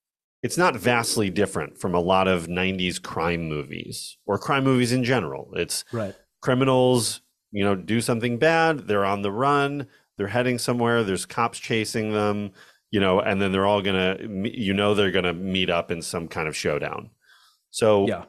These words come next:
Speaker 1: the bare bones of it is not anything different. That, that story's been told since the, you know,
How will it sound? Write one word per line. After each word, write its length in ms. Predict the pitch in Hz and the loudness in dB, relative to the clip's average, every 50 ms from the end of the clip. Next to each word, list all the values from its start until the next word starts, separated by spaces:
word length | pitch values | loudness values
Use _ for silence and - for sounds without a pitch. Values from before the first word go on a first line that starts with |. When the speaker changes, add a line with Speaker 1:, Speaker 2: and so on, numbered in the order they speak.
| _ _ _ _ _ _ _ _ _ _ _ _ _ _ - | _ _ _ _ _ _ _ _ _ _ _ _ _ _ -10
Speaker 1:
the 200 | - 113 107 120 | -6 0 2 2
bare 280 | 107 95 143 160 165 147 | 4 6 6 6 6 6
bones 400 | 117 120 123 123 131 127 113 101 | 4 4 2 4 4 2 2 0
of 140 | 110 85 95 | 0 2 2
it 240 | 92 92 98 - | 2 2 0 0
is 200 | - 107 92 90 | -2 -4 -4 -2
not 280 | 101 110 120 131 135 127 | -2 0 2 2 2 2
anything 480 | 117 113 120 110 - 117 104 98 95 90 | 2 0 0 -2 -2 -4 -4 -4 -6 -4
different. 540 | 98 101 92 - - 95 95 98 95 - - | -2 -2 -2 -2 -2 -2 -2 -4 -6 -6 -2
That, 220 | 95 95 98 - | 0 0 0 0
that 200 | - 104 104 - | 0 0 0 0
story's 400 | - - 123 107 104 98 95 92 | 0 2 2 4 4 4 2 0
been 220 | 92 - 92 87 78 | -2 -4 -4 -4 -4
told 460 | - - 92 90 90 87 87 82 76 | -2 0 2 4 4 2 2 0 -4
since 400 | - - 92 82 80 - - - | -6 -4 -4 -4 -6 -8 -10 -8
the, 340 | - 85 82 80 76 69 - _ _ _ _ _ _ | -2 0 0 0 -2 -4 -10 _ _ _ _ _ _
you 120 | - 90 | -6 -4
know, 180 | 78 71 67 | -4 -4 -6